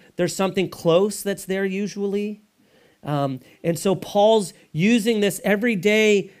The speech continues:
uh, picture of a nursing mother and how it cherishes her child. And then Paul puts into that, um,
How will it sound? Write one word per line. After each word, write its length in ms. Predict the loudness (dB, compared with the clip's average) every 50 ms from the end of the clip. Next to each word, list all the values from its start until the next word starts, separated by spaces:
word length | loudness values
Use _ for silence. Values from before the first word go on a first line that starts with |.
| _ _
uh, 240 | -2 -2 0 0 -2 -4 -8 -16 _ -6
picture 640 | 2 2 4 4 2 0 -2 0 0 0 0 -4 -8 _ _ _
of 160 | -2 0 2 2
a 80 | 2
nursing 480 | 2 0 0 0 0 -2 -2 -2 -2 0
mother 240 | 0 0 0 0 -2
and 120 | -2 -2
how 220 | -2 -2 0 0 -2
it 100 | -2 -6
cherishes 640 | -8 -6 -2 -2 0 -2 -2 -4 -4 -6 -6 -6 -6
her 100 | -8 -8
child. 720 | -8 -10 -10 -8 -4 -4 -2 -2 -2 -2 -4 -6 -10 -16 _ _ _ _ _ _ _ _ _ _ _ _ _ _ _ _ _ -4
And 80 | 0
then 140 | 0 0 0
Paul 480 | -2 -2 0 4 4 4 4 4 0 -4 -12 _ _ _ _ _ _ _ _ _ _ _
puts 260 | 2 4 6 6 6 4
into 220 | 2 2 2 0
that, 320 | 2 2 2 2 0 -2 _ _ _ _ _ _
um, 240 | 0 2 2 2 0